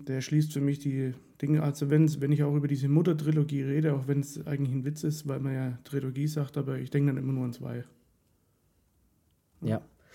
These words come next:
Speaker 1: Also
Speaker 2: Ich lese jetzt noch, ich lese jetzt tatsächlich noch kurz, ähm, äh, zwei, drei Sätze über die Mater Lacrimarum vor, äh, um einfach dieses, dieses Thema auch abzuschließen, dass man da auch noch mal ganz kurz, weil ich mag das, ich mag immer so ein bisschen, äh, die Historik dahinter.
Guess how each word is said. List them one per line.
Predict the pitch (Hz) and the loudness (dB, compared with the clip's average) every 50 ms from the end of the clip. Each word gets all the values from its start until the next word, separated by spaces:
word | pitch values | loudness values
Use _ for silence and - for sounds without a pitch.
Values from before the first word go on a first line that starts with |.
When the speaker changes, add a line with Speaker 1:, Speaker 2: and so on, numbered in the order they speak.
| - - | -10 -6
Speaker 1:
Also | 151 143 135 135 | -6 -4 -4 -2
Speaker 2:
Ich | 131 | 2
lese | 110 120 135 143 | 4 4 4 4
jetzt | 147 143 - | 2 2 2
noch, | 147 143 131 - | 2 2 2 2
ich | - 113 104 | -2 -4 -2
lese | 117 123 135 147 | 0 0 2 2
jetzt | 143 139 - | 0 0 -2
tatsächlich | 123 117 - 123 123 120 | -4 -2 -2 -2 -2 0
noch | 120 120 110 - | -2 -2 -4 -6
kurz, | - - 127 123 - - - - | -2 0 0 0 0 -2 -8 -6
ähm, | - 113 107 107 107 104 101 - - - - _ _ _ _ _ _ _ _ _ _ - - - - - - - | -2 0 0 2 2 0 -2 -4 -8 -16 -20 _ _ _ _ _ _ _ _ _ _ -20 -20 -20 -20 -20 -16 -10
äh, | - 110 107 107 107 101 95 90 76 - - - | -6 -4 -4 -2 -4 -4 -6 -8 -12 -16 -18 -18
zwei, | - - - 104 - | -10 -2 -2 0 0
drei | - 107 113 | 0 0 -2
Sätze | 110 - 123 123 - - 131 | 0 -2 -2 -4 -4 -4 -4
über | 104 113 107 | -2 -2 0
die | 101 104 104 104 | 0 2 0 0
Mater | - - 104 107 110 113 123 117 | 0 0 0 0 0 0 0 0
Lacrimarum | 107 107 113 - - 110 101 95 92 98 120 127 135 131 | 0 -2 -2 -2 -2 -2 0 0 -2 -2 -2 0 0 0
vor, | 123 - - 127 123 123 127 127 117 127 139 | 0 -2 -2 0 0 0 0 -2 -4 -4 -6
äh, | - 104 104 | -6 -6 -6
um | 98 90 101 | -6 -6 -6
einfach | - 95 104 - 117 104 | -6 -6 -6 -6 -6 -6
dieses, | - 104 98 - 110 - - - - - | -6 -6 -4 -4 -4 -6 -6 -10 -10 -10
dieses | 110 95 92 98 - | -10 -8 -8 -10 -6
Thema | - - 120 120 113 | -4 -2 0 0 0
auch | 101 95 | -2 -4
abzuschließen, | 98 123 143 - - 165 139 - 156 156 151 151 151 | -6 -8 -8 -6 -8 -8 -4 0 2 2 2 2 0
dass | 143 107 101 - | -2 -2 -2 -4
man | 101 95 | -4 -4
da | 98 | -2
auch | 117 | -2
noch | 139 151 | 0 2
mal | 143 139 | 2 0
ganz | 135 135 131 135 139 - | 0 0 -4 -4 -4 -4
kurz, | - 143 143 - | -6 -8 -6 -6
weil | - 95 | -2 0
ich | - - | 0 0
mag | 104 98 104 - | 0 -4 -6 -6
das, | - 120 - - | -6 -8 -8 -6
ich | - - - | -8 -8 -8
mag | - 104 135 190 | -6 -6 -6 -4
immer | 220 247 233 | -4 -6 -6
so | 160 - | -8 -8
ein | 175 | -8
bisschen, | - 190 196 190 190 196 208 226 | -6 -6 -4 -4 -4 -4 -6 -6
äh, | 233 220 | -4 -2
die | 208 | 0
Historik | 190 185 160 143 - 185 175 156 123 107 | 0 0 -2 -2 -4 -4 -2 -2 -2 -2
dahinter. | - 107 107 110 107 107 110 104 101 | -2 -4 -4 -4 -4 -4 -4 -4 -4